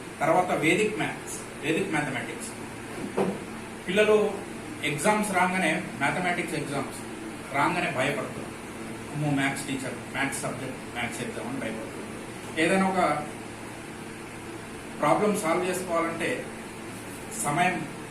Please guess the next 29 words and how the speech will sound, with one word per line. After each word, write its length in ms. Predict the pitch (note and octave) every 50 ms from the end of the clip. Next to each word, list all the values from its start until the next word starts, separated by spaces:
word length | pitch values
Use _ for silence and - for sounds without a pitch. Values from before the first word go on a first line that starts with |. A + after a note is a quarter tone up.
| - - - - - - - - - - - - - - - -
ఎక్కువ 280 | D3+ D3+ D3+ G3+ G3 F#3
సమయం 260 | D#3+ D#3+ E3 E3 D#3+
తీసుకుంటున్నారు. 680 | D#3 D#3 D#3 D#3 D3+ D3+ C#3+ C#3+ - C#3+ C#3 C#3+ D3 D3 D3
ఎందుకంటే 520 | D#3+ F3 F#3 G3 F#3+ F#3+ - A2+ A2+ - - A2+ - - - - - - - - - - - -
సాల్వ్ 280 | A3 - F3+ G#3 G#3 G#3
చేసే 260 | G3+ F#3+ G3 G3 F#3+
ఒక 360 | F#3 F#3 F#3+ F#3+ E3 D3+ D3 - - - - - - - - - - - - - - - - - - -
సమయం, 440 | D3 C#3+ D3+ F3+ G3 G3+ G3+ G3+ G3 - - - - - - - - - - - - -
అక్కడ 180 | - - -
ఎగ్జామ్ 380 | D#3+ C#3+ C#3+ - G#3 G3+ G3 G3
రాసే 260 | G3 F#3+ F#3 G3 F#3
సమయం 320 | - D#3+ E3 F3+ F3+ F3 E3+
తక్కువ 260 | E3 D#3+ - E3+ E3+ E3+
ఉన్నది, 280 | E3+ E3+ E3 F#3 F#3 - - - - - -
సాల్వ్ 280 | D#3+ D3 E3 F#3 F#3 F3+
చేయడానికి 580 | F3+ F3 F3 F3 E3+ E3 F3+ E3+ D3+ D3 D3+ -
సమయం 240 | C#3+ D3+ D#3+ D#3+ C#3+
ఎక్కువ 240 | C3+ - D3+ C#3 C3
తీసుకుంటున్నారు. 580 | B2+ - - A#2 A#2 A2+ A#2 A2+ A2+ A2+ A#2+
అట్లా 120 | A#2+ - A#2
కాకుండా 400 | - B2 A#2+ - - - A2+ -
వేదిక్ 420 | - - D3 D#3 E3+ F#3 - -
మ్యాథ్స్ 300 | D#3+ D#3+ D3+ - - -
అంటే 320 | C#3+ D3 D3 G#3 A#3 - - - - - - - - - -
ఫింగర్ 320 | - D3 D#3+ F#3 F#3+ F#3+ F#3+
టిప్స్, 260 | F3+ D#3+ - - - - - - - - - - - - - - - - - - - - - -
ఫింగర్ 280 | - D#3 F3+ F#3+ F#3+ F#3+
టిప్స్ 260 | F3+ D#3+ - - E3
మీద 140 | E3 E3